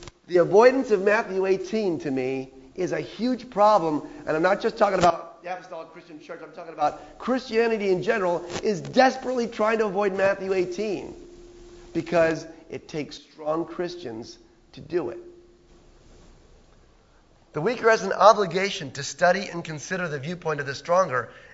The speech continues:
as it is defined by Scripture. That's my statement. First Peter two two says, "As newborn babes, desire the sincere milk of the word, that ye may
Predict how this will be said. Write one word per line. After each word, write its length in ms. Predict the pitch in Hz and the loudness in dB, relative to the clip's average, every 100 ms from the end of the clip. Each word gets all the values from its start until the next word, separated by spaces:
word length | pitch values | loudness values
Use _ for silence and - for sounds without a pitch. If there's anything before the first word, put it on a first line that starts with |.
| - | 0
as 200 | 156 143 | 2 0
it 60 | |
is 140 | 135 120 | -8 -10
defined 360 | 120 143 139 | -2 2 2
by 140 | 139 139 | 2 0
Scripture. 340 | - 170 113 | 0 -8 -4
That's 200 | 117 120 | -6 -2
my 160 | 131 131 | -2 -2
statement. 480 | - 147 - 101 - _ _ _ _ _ - - | -2 -4 -4 -10 -12 _ _ _ _ _ -20 -10
First 260 | - 175 - | -2 -2 -2
Peter 220 | 175 160 | -6 -6
two 180 | - 165 | -6 -12
two 220 | 147 175 | -10 -10
says, 360 | 160 120 120 117 - - - | -6 -2 -4 -6 -18 -10 -6
"As 160 | 131 | -4
newborn 400 | 143 185 190 190 | -6 -4 -2 0
babes, 440 | 156 147 147 143 - - _ | 2 2 0 -6 -16 -20 _
desire 400 | 139 120 156 185 | -14 6 8 10
the 80 | 165 | 6
sincere 480 | - 135 117 175 180 | 0 -10 -10 -6 -4
milk 180 | 175 170 | -4 -6
of 100 | 151 | -6
the 80 | 156 | -4
word, 540 | 156 143 123 120 113 - _ _ _ - | 0 2 2 -2 -8 -20 _ _ _ -2
that 220 | 151 160 | -2 -2
ye 160 | 170 160 | -6 -4
may 580 | 151 151 147 147 143 | -2 0 0 0 -4